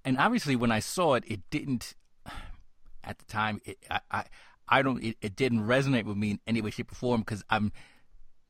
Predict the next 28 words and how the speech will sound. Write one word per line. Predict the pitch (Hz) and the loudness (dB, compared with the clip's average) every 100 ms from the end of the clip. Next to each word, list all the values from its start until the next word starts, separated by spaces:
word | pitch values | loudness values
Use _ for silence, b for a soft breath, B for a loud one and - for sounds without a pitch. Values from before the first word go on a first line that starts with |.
| _ _ - | _ _ -10
the | 127 | -8
part | - - 156 147 | 0 8 8 8
of | 135 | 4
me | 131 | 2
that, | 123 117 - - _ - | 4 2 2 -10 _ -8
the | 117 | -4
one | 113 151 | 0 0
thing | 151 | 0
I | 123 | -2
just | 113 120 | -2 -2
remember | 104 131 | -2 -2
from | - | 0
the | 110 | 0
movie, | 107 104 - | 0 -2 -2
I'm | 117 131 | 0 0
like, | 107 101 b b - | 0 -4 b b -6
"Well, | 175 | 2
why | 208 240 | 4 4
the | 208 | 0
fuck | 226 208 | -2 -2
are | |
people | 196 214 214 | -2 -2 -2
saying | - 214 208 | -2 0 2
his | 202 | 2
name | 214 214 | 0 0
in | 214 | 2
the | |
mirror?" | 233 403 370 104 | 2 2 0 -2